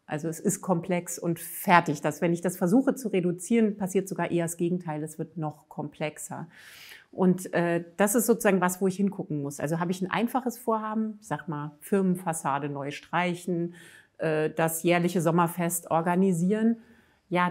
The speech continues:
dann brauche ich nicht groß was Neues zu erfinden, dann nehme ich mein Projektteam, setze das auf, mache meine üblichen Projektmanagementprozesse und ab dafür. Also los geht's. Wenn ich ein komplexes Vorhaben habe,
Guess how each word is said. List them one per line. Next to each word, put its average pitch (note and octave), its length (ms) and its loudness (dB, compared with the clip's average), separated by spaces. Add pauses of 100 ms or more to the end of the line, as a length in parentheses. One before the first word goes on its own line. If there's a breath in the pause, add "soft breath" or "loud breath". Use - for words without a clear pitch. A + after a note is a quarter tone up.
dann D#3+ 180 -2
brauche F3+ 260 2
ich F#3 60 4
nicht F3+ 260 2
groß F#3+ 340 0
was E3+ 160 -2
Neues F#3 280 -2
zu G#3 60 -6
erfinden, F#3 280 0
dann E3+ 100 0
nehme E3+ 160 2
ich E3+ 140 -8
mein D#3 220 -2
Projektteam, G#3+ 760 0
setze F3+ 260 0
das D#3 240 -6
auf, G3+ 460 0
mache E3 320 0 (180)
meine D#3+ 320 2
üblichen F#3 400 0
Projektmanagementprozesse F3 1300 -4
und D#3 300 -6
ab - 240 0
dafür. E3+ 480 -2 (180)
Also E3 380 -2
los G#3+ 300 2
geht's. - 380 -6 (720 loud breath)
Wenn G#3 100 6
ich G3 80 4
ein F#3 60 2
komplexes G#3 540 -2
Vorhaben F3 460 0
habe, F3 120 -6